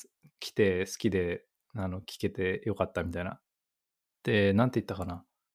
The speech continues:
で、そしたら、あの、その、それに対する返信が、まあ、ニュースレターでも書いたんですけど、日本はその、綺麗だし、安全だし、すごい機能的で、インフラが。なんで、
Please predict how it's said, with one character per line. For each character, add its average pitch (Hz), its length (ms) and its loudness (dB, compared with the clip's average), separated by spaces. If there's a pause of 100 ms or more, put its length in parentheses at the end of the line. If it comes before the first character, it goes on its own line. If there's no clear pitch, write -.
(300)
で、 127 100 0
そ 143 140 4
し - 120 0
た 175 140 2
ら、 131 440 4 (580)
あ 110 260 2
の、 104 1000 -2 (500)
そ 127 160 2
の、 120 180 4
そ - 80 2
れ 123 80 6
に 120 40 0
対 127 120 6
す 117 80 0
る 104 60 0
返 107 160 2
信 101 200 -2
が、 98 120 2
ま 92 320 0
あ、 - 40 -20 (840)
ニ 151 420 -2
ュ - 20 4
ー - 20 2
ス 123 120 0
レ 113 80 4
タ 107 80 2
ー - 20 2
で 87 80 -6
も 95 100 -8
書 110 80 0
い 101 60 -2
た 92 80 -8
ん 82 40 -8
で 85 60 -12
す - 60 -12
け 120 80 -2
ど、 113 100 4
日 98 140 -2
本 104 580 2
は - 180 -6
そ - 240 -4
の、 87 240 -6 (160)
綺 - 140 2
麗 98 140 8
だ 92 100 -2
し、 - 140 -8
安 104 160 2
全 95 180 0
だ 95 100 2
し、 90 360 -2
す - 120 -4
ご 101 100 6
い 98 60 2
機 107 100 2
能 98 160 2
的 101 200 -2
で、 95 260 0
イ 117 80 -2
ン 90 60 -4
フ 92 80 -8
ラ 87 100 -4
が。 85 200 -8 (840)
な 139 140 4
ん 120 80 4
で、 95 320 0